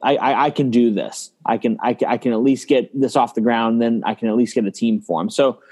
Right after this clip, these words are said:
so what has been your experience, or what would you suggest when it comes to, um, when it comes to sort of even before interviewing, but, but identifying some of those students that would be best? Matt, what, what have you, what, maybe what's something you've done or what's something that you ask or, or try to do when it comes to that?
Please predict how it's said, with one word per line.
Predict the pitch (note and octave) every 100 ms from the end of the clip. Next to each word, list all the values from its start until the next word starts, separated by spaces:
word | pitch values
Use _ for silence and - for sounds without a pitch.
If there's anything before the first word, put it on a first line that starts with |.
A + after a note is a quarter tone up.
| - -
so | F3
what | E3 G#3+
has | F#3+
been | F3 E3
your | D#3 D3+
experience, | - D#3 C#3+ C#3 C3+
or |
what | C#3 D3+
would | D3
you | C#3
suggest | - A#2+ C3 B2 -
when | A#2
it |
comes | - B2 A2+ - -
to, | B2+ A2+ A2 A2 - _ _ -
um, | A2 F#2+ F#2 -
when | - C3
it | B2
comes | D3+ C3+ -
to | B2+ A#2 -
sort | - D3+
of | C3 A2+ _ _
even | F3+ G3+ G3+
before | E3+ E3+ D#3
interviewing, | E3+ C#3 B2+ A#2+ A#2+
but, | B2 -
but | C3+
identifying | B2+ B2 C#3 D#3+ C#3+ C#3 A#2+ A2+
some | - B2+
of | A#2
those | G#2+
students | - C3 G#2+ G#2 -
that | A2
would | G#2 G2+
be | F#2+
best? | F#2+ F2+ - -
Matt, | A2 F2+
what, | B2+ C#3
what | C3+ D3+
have | C3
you, | B2 B2+ - - - _
what, | - D#3
maybe | D#3 C#3+
what's | C#3 D3+
something | D#3 B2+ A2
you've | C3+ C3+
done | C#3 C3+
or | B2+
what's | B2 B2
something | C3 A#2+ A#2
that | A2
you | A2+ B2+
ask | A#2+ A2+ A2 - A2
or, | F#2
or | G#2
try | - G#2+
to | F#2
do | G2+ F#2+
when | D#2
it |
comes | - F2
to | -
that? | D#2+ C2